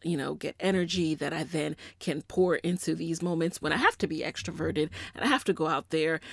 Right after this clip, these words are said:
and do these things that require me to, to be on a stage and, and what have you.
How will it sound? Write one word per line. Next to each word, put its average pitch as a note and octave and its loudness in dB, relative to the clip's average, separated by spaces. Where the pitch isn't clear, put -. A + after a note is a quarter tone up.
and D#3 0
do F3+ 2
these D#3 0
things D#3 0
that D3+ -2
require D#3+ -2
me D3 0
to, D#3+ -2
to D3+ -2
be F#3+ 6
on D#3 4
a - 0
stage D#3 0
and, D#3 -6
and E3 -2
what D#3+ -4
have E3+ -6
you. D#3+ -8